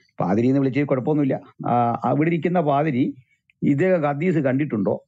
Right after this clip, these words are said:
ഹദീസ് കേട്ടിട്ടുണ്ടോ, എന്താ ഹദീസ് എന്നറിയാവോ? അപ്പൊ തിരിച്ച് നമ്മൾ പറഞ്ഞത് ഈ മുഹമ്മദ് എന്നൊരു പേര് ഉപയോഗിച്ചതിന്റെ പേരില്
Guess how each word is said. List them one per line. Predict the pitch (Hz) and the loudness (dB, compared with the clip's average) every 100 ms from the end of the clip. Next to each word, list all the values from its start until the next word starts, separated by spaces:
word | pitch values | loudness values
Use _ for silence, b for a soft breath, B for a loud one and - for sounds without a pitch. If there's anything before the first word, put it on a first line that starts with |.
| 107 | -4
ഹദീസ് | 123 165 | 0 0
കേട്ടിട്ടുണ്ടോ, | 135 135 139 151 101 95 165 - | 2 0 0 -2 -2 -2 -2 -2
എന്താ | 107 135 | 0 2
ഹദീസ് | 151 135 139 | 2 0 0
എന്നറിയാവോ? | 131 120 104 98 120 b b b b _ - | 0 0 2 0 0 b b b b _ -8
അപ്പൊ | 117 160 | -2 0
തിരിച്ച് | 165 180 208 208 - | 0 0 0 -2 -2
നമ്മൾ | 165 185 | -2 0
പറഞ്ഞത് | 170 175 160 107 165 - b b b - | 0 0 0 0 -2 -6 b b b 0
ഈ | 151 151 135 113 - 170 143 | 2 4 2 0 -4 -6 -2
മുഹമ്മദ് | 135 127 180 220 226 | 0 2 2 0 0
എന്നൊരു | 220 214 | 0 0
പേര് | 202 190 208 | 0 0 0
ഉപയോഗിച്ചതിന്റെ | 202 190 - 185 180 | 0 0 0 -2 -2
പേരില് | 127 117 90 - - | 0 0 0 -2 -2